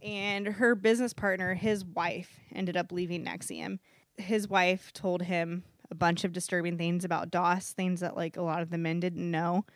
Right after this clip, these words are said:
He ended up talking to Sarah, kind of, you know, bringing this up, like, "Did you know that there's this, like, secret group?" And Lauren's like, or, no, I'm sorry. And Sarah's like, "No, like, that's crazy. It's insane."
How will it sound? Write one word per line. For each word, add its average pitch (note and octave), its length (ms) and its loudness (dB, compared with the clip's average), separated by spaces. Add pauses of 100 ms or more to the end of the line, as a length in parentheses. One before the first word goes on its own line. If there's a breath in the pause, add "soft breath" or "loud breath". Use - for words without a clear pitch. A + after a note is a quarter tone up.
(240 soft breath)
He G3+ 280 0
ended G3 240 2
up E3+ 140 4
talking F3+ 480 2
to F3 80 4
Sarah, F3 480 0 (340 loud breath)
kind A3 280 0
of, G3 280 0
you G3 160 -2
know, E3 220 0
bringing F#3 340 2
this E3 180 -2
up, F#3 180 2
like, D#3+ 140 -4
"Did F3+ 140 -2
you F#3 80 0
know E3+ 220 2
that F3+ 140 2
there's D#3+ 260 -2
this, - 260 -10
like, - 200 -12
secret - 400 -10
group?" G3+ 360 2
And E3+ 180 -6
Lauren's F#3 360 -4
like, G#3+ 280 -4 (120)
or, F#3+ 220 0 (100)
no, F#3+ 80 2
I'm F3+ 100 2
sorry. F3+ 300 -2 (640 soft breath)
And F3+ 400 4
Sarah's F#3+ 280 6
like, G#3 180 2
"No, B4 420 4
like, D4 220 6
that's D4+ 240 4
crazy. D#4 560 2
It's A3+ 120 2
insane." A3 600 4